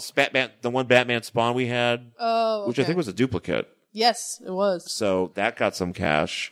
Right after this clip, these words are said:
Speaker 2: Yeah.
Speaker 1: But the, the ones that we, that stood out that actually I took back because apparently we might be, might be worth something is, uh, the first, I think it's like the first, like,
Speaker 2: Two, two or three.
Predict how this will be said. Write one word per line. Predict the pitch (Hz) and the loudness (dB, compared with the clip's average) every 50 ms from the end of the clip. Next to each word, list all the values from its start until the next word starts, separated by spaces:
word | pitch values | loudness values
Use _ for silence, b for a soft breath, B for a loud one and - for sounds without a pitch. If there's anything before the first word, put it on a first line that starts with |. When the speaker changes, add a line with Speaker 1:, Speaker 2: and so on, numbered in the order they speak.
| _ - | _ -8
Speaker 2:
Yeah. | 208 196 185 175 170 185 B B B B - | -6 -4 -4 -2 -4 -6 B B B B -8
Speaker 1:
But | - 107 - | -8 -6 -2
the, | 131 123 120 117 113 117 110 | 0 0 2 2 0 0 -2
the | 113 | -2
ones | 117 131 151 156 | -2 -2 -2 0
that | 147 135 - - - | 0 -2 -2 -2 -4
we, | 113 110 104 107 104 101 92 | -4 -2 0 2 0 0 0
that | 85 113 107 98 | 0 -2 -2 -2
stood | - - - 127 117 117 | -2 -6 -4 -2 0 2
out | 123 123 107 | 2 2 2
that | 107 107 117 | -2 -2 -2
actually | 143 190 185 - - 110 90 | -2 -2 -2 -4 -4 -4 -4
I | |
took | - - 107 - - - | -2 -4 -6 -6 0 2
back | - - 78 58 58 - - - - _ _ _ _ _ _ _ _ _ _ _ _ _ _ - | 4 4 4 2 -2 -8 -18 -20 -20 _ _ _ _ _ _ _ _ _ _ _ _ _ _ -12
because | 85 - - 101 95 90 85 85 - - - - - - | -10 -6 -2 0 0 0 0 -2 -4 -2 -4 -4 -4 -8
apparently | - - 95 95 98 101 101 92 92 95 92 | -12 -12 -6 -4 -2 -2 -2 -2 -2 -2 -2
we | 87 92 92 | 0 -2 -2
might | 90 90 90 85 | 2 0 0 0
be, | - 90 87 87 87 85 82 - - _ _ _ _ _ _ _ _ _ _ - - - _ _ | 0 0 0 2 2 0 0 -2 -6 _ _ _ _ _ _ _ _ _ _ -12 -12 -12 _ _
might | - 90 85 80 | -6 -4 -4 -2
be | 82 | -2
worth | 78 80 85 95 - | 0 2 2 2 2
something | - 110 113 127 120 120 | 0 -2 0 0 -2 -2
is, | - - 95 90 85 85 85 | 0 0 0 0 0 -2 -2
uh, | 87 85 80 85 80 76 - B B B B B B B B B B | 0 0 2 0 0 -2 -6 B B B B B B B B B B
the | - 92 | -2 -2
first, | - - - - 117 117 117 117 - - - - - - - - - B B B B B B B B B _ _ _ _ _ _ - | -2 -2 -2 0 2 2 2 0 0 -4 -6 -6 -6 -6 -6 -6 -8 B B B B B B B B B _ _ _ _ _ _ -6
I | - | 0
think | 120 123 | 0 2
it's | 127 - | 2 0
like | 123 - | -4 -4
the | - | -8
first, | - - - 107 101 98 95 - - | -8 -4 0 2 2 2 2 0 -2
like, | 87 82 87 - - - | -2 -2 -2 -4 -8 -8
Speaker 2:
Two, | - - 214 208 214 208 214 220 220 208 | -2 0 2 2 2 0 -2 -2 -4 -4
two | - - 233 220 | -2 2 2 2
or | |
three. | 196 - 196 185 180 180 | 2 2 -2 -4 -4 -6